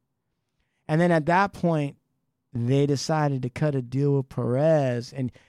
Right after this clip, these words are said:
and, and the guy who actually got it that far is trying to tell him, "You don't need to make a deal. Let's just do the investigation." Why do you need to make a deal? Let's just do the investigation. And you know,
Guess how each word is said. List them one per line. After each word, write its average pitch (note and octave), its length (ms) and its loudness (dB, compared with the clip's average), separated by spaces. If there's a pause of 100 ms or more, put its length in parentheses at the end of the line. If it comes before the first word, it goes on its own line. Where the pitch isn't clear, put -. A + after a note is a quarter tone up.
(120)
and, B2+ 220 -4
and C3 280 -2
the A#2 240 -2
guy F3+ 380 4
who F#3 200 2
actually E3+ 320 0
got D#3 300 2
it E3+ 120 -4
that C#3+ 240 -2
far D3 160 0
is C3 60 -6
trying D#3 220 -6
to - 40 -12
tell E3 120 0
him, D#3 80 0
"You D#3+ 80 0
don't F#3+ 200 -4
need F3 260 -4
to D#3 80 -2
make C#3 240 -6
a C3 60 -8
deal. A#2+ 360 -14
Let's D3+ 200 -4
just D3+ 280 -10
do D3+ 160 2
the D3 160 2
investigation." C#3 960 -6 (1160)
Why C#3 240 -4
do F3 40 -2
you F3+ 80 -2
need F3 160 -4
to E3 60 -2
make E3 240 -4
a C3+ 40 -6
deal? D3+ 300 0 (240)
Let's C#3+ 120 -18
just D#3+ 260 -12 (320)
do D3 220 2
the D3 200 -2
investigation. C#3 920 -6 (1160)
And C3 180 0
you D#3+ 180 4
know, D#3 640 2